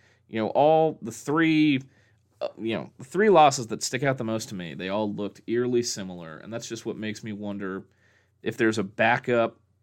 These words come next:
defense. Uh, what's, what's, is there a junk defense that they have? Is there a, you know, any kind of, of change up from no middle,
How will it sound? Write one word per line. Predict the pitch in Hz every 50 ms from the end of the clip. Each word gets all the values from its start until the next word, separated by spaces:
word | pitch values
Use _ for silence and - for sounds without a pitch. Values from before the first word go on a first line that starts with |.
| _ - 117
defense. | - 117 117 107 - - 107 98 95 95 - - - - -
Uh, | - 101 95 98 90 65 95 107 - - - -
what's, | 139 131 151 151 - - - - _ _ _ _ _ _ _ _ _ _
what's, | - 113 135 135 - - -
is | - 85 82 87 113 117 123
there | 131 131 127
a | 127
junk | 120 113 120 123 123 120 - 123
defense | 117 113 107 104 - 107 101 98 98 - -
that | - 104 101 104
they | - 107 104
have? | 107 104 101 101 101 98 101 - - -
Is | - 107 107 110 107
there | 113 113 110 110 107 101 98 98
a, | 98 104 _ _ _ _ _ _ _ _ -
you | 95 101
know, | 101 - - -
any | 117 127 135 139 139
kind | 135 131 120 113 113 117 110
of, | 107 95 104 - -
of | 107 107 101
change | - - - 117 110 110 104 107
up | 104 95 - - _ _ _ _ _ _ _ _ _ _ _ -
from | - - 117 113 110 110 110 110 107 107 110 _ -
no | 104 110 113
middle, | 117 113 110 107 107 104 101 98 95